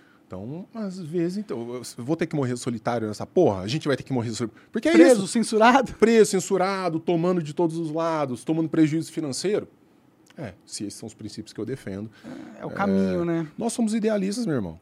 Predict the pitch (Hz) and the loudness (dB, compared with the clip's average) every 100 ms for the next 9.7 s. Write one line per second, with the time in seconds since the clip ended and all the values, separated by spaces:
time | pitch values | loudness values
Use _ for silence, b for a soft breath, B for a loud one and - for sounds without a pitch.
0 | 196 196 185 175 233 262 262 269 226 220 | -2 0 2 2 0 0 0 0 0 2
1 | 254 175 147 175 208 196 202 220 214 202 | 2 2 0 0 2 2 4 4 6 4
2 | 175 123 104 120 127 131 131 156 160 139 | 4 2 2 0 2 0 2 0 0 -2
3 | 156 - 156 165 175 160 165 151 160 165 | -4 -2 -2 0 0 0 0 -2 -4 -2
4 | 160 170 170 - 156 160 165 147 101 95 | 0 0 -2 -6 -6 -6 -4 -4 -6 -4
5 | 143 120 98 - 123 294 233 185 254 269 | -4 -4 -8 -8 -2 0 0 0 -2 -4
6 | - 240 226 170 180 196 - 147 156 165 | -4 -2 -2 0 0 -2 -4 -4 -2 0
7 | 185 208 - 226 196 185 185 - - 147 | 0 -2 -2 -4 2 4 4 0 -8 -6
8 | 147 156 156 147 147 147 139 139 170 143 | -6 -6 -4 -2 -2 -2 -4 -2 0 2
9 | 110 123 127 139 165 165 | 2 2 0 -2 -2 -2